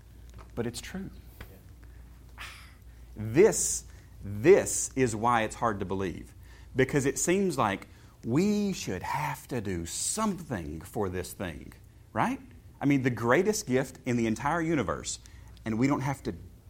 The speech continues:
Speaker 1: do anything for it? It just feels wrong. It feels like God's getting shortchanged here. He's okay with that. That's the amazing thing. So, there was only one problem, though,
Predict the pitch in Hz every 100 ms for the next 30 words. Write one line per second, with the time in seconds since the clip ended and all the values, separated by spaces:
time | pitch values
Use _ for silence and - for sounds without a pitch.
0 | - 135 123 147 196 208 - 151 196 196
1 | 208 208 208 226 233 - - - - -
2 | - - - - - - - - - -
3 | 143 - 147 - - 120 110 104 107 117
4 | 220 392 - - - - - - - -
5 | 185 170 156 - - - 139 147 127 147
6 | 131 - 127 - - 202 240 - - 85
7 | - - - - - - - - - 226
8 | 214 185 180 - 180 220 170 - - -
9 | - - - - - - - - - 147
10 | - 143 139 135 127 127 156 123 - -
11 | - - - - - - - - - 120
12 | 95 - - - - - - - - -
13 | - - 131 143 175 170 160 143 139 139
14 | 98 87 78 76